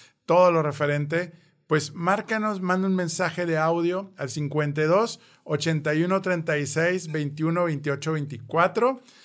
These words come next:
cincuenta y dos, si están fuera de México, ochenta y uno, treinta y seis, veintiuno, veintiocho, veinticuatro,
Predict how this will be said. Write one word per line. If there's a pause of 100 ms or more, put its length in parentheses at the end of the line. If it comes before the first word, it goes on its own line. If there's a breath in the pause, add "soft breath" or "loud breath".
(120)
cincuenta
y
dos,
si
están
fuera
de
México, (260 loud breath)
ochenta
y
uno,
treinta
y
seis,
veintiuno,
veintiocho,
veinticuatro,